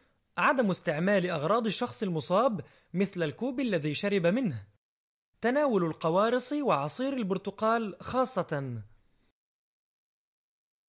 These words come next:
خمسة، أطبق. أصيبت منى بمرض الزكام، فاكتفت بشرب عصير البرتقال.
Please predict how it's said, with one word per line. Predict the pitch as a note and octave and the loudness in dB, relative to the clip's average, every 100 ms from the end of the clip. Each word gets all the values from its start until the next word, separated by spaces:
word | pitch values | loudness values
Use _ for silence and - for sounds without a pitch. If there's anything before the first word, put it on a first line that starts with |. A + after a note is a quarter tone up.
| _ _ _ _ _ _ _ _ _ _ _ _ _ _ | _ _ _ _ _ _ _ _ _ _ _ _ _ _
خمسة، | - C#4 C4 - D3+ A#2 - _ _ - | -4 0 0 0 -2 -4 -8 _ _ -8
أطبق. | F3 - B3 E3 C3 A#2 - - _ _ _ _ _ _ _ _ _ - - - | -4 -2 -2 0 -2 -4 -12 -20 _ _ _ _ _ _ _ _ _ -20 -18 -4
أصيبت | G3+ - D4+ G3 - | -4 -2 -2 -2 0
منى | F3 G3+ C4 | 0 0 0
بمرض | G3+ E3+ G3+ A3+ | 0 2 0 0
الزكام، | F#3+ C#3 D3 B3 A3 C#3 A2+ - _ _ _ | 0 -2 -4 0 0 0 -6 -12 _ _ _
فاكتفت | C4 C4 C#4 C4+ C#4+ F#3 | -2 0 0 0 -2 -2
بشرب | E3+ B3 F#3+ | -4 -2 0
عصير | F3 C#3+ - C4 | 0 0 -2 -4
البرتقال. | C#4 F3+ D#3+ D3+ - A#3 F#3 C3+ G#2+ | -2 -2 -4 -6 -4 0 0 0 -6